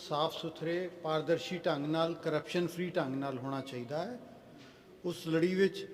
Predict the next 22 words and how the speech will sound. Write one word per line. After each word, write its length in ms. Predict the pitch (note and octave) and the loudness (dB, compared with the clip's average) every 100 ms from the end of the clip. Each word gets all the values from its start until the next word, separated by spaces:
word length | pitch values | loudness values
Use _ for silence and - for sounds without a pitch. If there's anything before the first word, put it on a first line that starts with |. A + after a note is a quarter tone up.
| - - - F3 | -14 -16 -4 -4
ਅਸੀਂ 200 | E3 E3+ | -2 -2
ਸਾਰੇ 340 | - D#3+ F#3 | 4 6 6
ਸਬ 260 | F3+ E3+ D3 | 4 0 2
ਰਜਿਸਟਰਾਰ 520 | E3 D#3+ - F3+ E3 | 0 0 0 0 2
ਆਫਿਸਿਜ਼ 500 | C#3+ - - E3+ D#3 | 0 -2 -2 -2 2
ਦੇ 260 | E3 D#3+ D#3 - - - - - E3 | 4 4 2 -6 -12 -14 -16 -10 -4
ਵਿੱਚ 280 | D#3+ - - - - | -4 -6 -12 -18 -8
ਸੀ 180 | F#3 | -4
ਸੀ 200 | F3 G3 | -2 -2
ਟੀ 160 | F3+ F#3 | 0 2
ਵੀ 120 | F#3 | 2
ਕੈਮਰੇ 400 | F3+ D3+ C#3+ D3 | 2 0 2 0
ਲਗਾਏ 360 | C#3 C#3 C#3+ C#3+ | 0 0 0 -2
ਹਨ। 160 | E3 F3 - - - - - - - - | -4 -6 -14 -18 -20 -20 -20 -20 -20 -10
ਤਹਿਸੀਲਦਾਰਾਂ 600 | D#3+ F3+ E3+ E3+ E3 E3+ | -8 -6 0 4 4 4
ਨੂੰ 160 | E3+ D#3+ | 2 0
ਹਦਾਇਤਾਂ 380 | D3+ C#3+ E3+ | -4 -4 -4
ਕੀਤੀਆਂ 480 | D#3+ E3 F3 F3 E3 | -4 -8 -4 -2 0
ਹਨ 100 | F3 | -2
ਕਿ 200 | E3 E3+ | -4 -2
ਉਹ 120 | E3 | -2
ਸਵੇਰੇ 540 | D#3+ - D#3 D#3 D#3 | -2 0 2 4 2